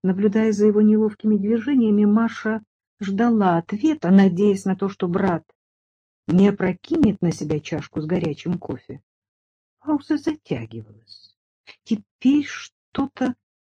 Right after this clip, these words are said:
застряло в колёсике зажигалки, и Андрей никак не мог высечь огонь. Внезапно где-то на краю её сознания мелькнуло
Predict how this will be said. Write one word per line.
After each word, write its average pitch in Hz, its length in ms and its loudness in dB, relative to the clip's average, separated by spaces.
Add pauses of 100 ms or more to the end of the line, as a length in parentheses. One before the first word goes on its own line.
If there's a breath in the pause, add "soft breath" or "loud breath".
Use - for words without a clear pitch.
(160)
застряло 226 560 -2
в - 80 -20
колёсике 226 560 -2
зажигалки, 233 680 0
и 202 40 2
Андрей 214 440 0 (220)
никак 233 360 -2
не - 80 6
мог 233 260 4
высечь 214 460 -4
огонь. 196 600 2 (960)
Внезапно 175 500 -2
где-то 185 320 -2
на 190 160 2
краю 190 500 0
её 175 240 -2
сознания 180 600 -4
мелькнуло 233 600 0